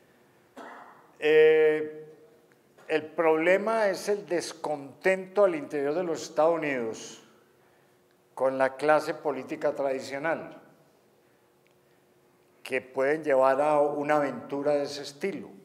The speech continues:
Y para muestra un botón, eh, si bien la proporción es la misma, alguna correlación hay con lo que sucedió en Venezuela, concretamente.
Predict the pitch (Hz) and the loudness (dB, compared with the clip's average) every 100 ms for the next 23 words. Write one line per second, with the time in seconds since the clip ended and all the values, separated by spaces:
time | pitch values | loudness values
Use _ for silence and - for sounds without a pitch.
0 | _ _ _ _ _ _ _ _ _ _ | _ _ _ _ _ _ _ _ _ _
1 | _ _ _ _ _ _ _ _ _ 127 | _ _ _ _ _ _ _ _ _ -16
2 | - 143 143 151 151 190 185 185 185 214 | -2 0 2 -2 -4 -8 2 2 4 0
3 | 160 131 127 131 135 131 - 139 135 147 | 0 -8 -8 -2 -2 -2 -8 -8 -4 0
4 | 185 185 170 165 131 - 147 165 180 185 | -2 0 -2 -2 -6 -6 -6 -4 -2 -4
5 | 175 143 151 147 131 131 147 160 156 139 | -4 -6 -4 -4 -4 -8 -4 -4 -4 -4
6 | 131 123 120 143 147 151 127 110 - - | -2 -2 -4 -6 -4 -2 -4 -10 -18 -20
7 | _ _ _ _ _ - 131 131 131 135 | _ _ _ _ _ -8 -2 -2 -2 -6
8 | 127 131 113 127 123 131 156 143 117 156 | -6 -12 -4 -2 -2 -2 -2 -4 -4 -2
9 | 170 117 - - - 120 117 123 135 151 | -2 -4 -12 -18 -16 -14 -12 -8 -6 -6
10 | 156 127 - | -6 -8 -16